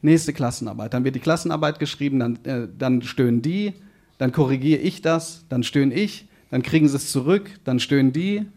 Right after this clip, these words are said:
Und dann kommt sozusagen <laughs> das wirklich Widersprüchlichste dieses ganzen Systems. Jeder, der Pädagogik studiert, kann zum Beispiel nachlesen, was die Funktionen von Klassenarbeiten sein sollen.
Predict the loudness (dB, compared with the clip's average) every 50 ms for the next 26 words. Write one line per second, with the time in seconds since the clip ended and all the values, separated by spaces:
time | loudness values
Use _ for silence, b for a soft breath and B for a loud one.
0 | b b b b b b b b b b b b b b 4 6 6 6 6 6
1 | 4 4 2 -2 -4 -2 2 2 4 4 2 0 -2 -6 -8 -6 -4 0 0 2
2 | 2 0 0 -2 -4 -6 -14 -6 0 0 0 0 0 -6 -16 -20 _ _ _ _
3 | _ _ _ _ _ _ _ _ _ _ _ _ 0 0 0 0 -2 -8 -12 -18
4 | -20 _ _ _ _ _ _ _ _ _ _ _ _ -20 -20 -18 -14 -12 -2 4
5 | 4 4 4 2 -2 -4 -6 -6 -10 -8 -4 -2 0 2 2 2 0 0 -4 -2
6 | -2 0 2 2 2 0 0 -2 -6 -4 -2 -2 -2 -2 -4 -6 -4 -4 -2 -2
7 | -2 -4 -4 -4 -2 -4 -4 -4 -2 -2 -2 -2 -2 -4 -6 -10 B B B B
8 | B B B B -4 0 2 4 4 4 4 4 4 2 0 0 2 2 4 4
9 | 4 6 4 4 2 2 -2 -4 -6 -6 -4 -2 0 0 0 0 0 -2 -2 -2
10 | -2 -2 0 0 0 0 0 0 0 0 0 0 -2 -2 0 0 0 2 2 2
11 | 0 0 -2 -4 -6 -6 -4 -2 -4 -4 -4 -6 -8 -4 -2 0 0 -2 -2 -4
12 | -4 -6 -6 -4 -4 -4 -4 -4 -4 -6 -6 -8 -8 -8 -8 -8 -8 -6 -6 -6
13 | -6 -6 -6 -4 -4 -2 -4 -4 -6 -8 -12 -14 -16 -18 -20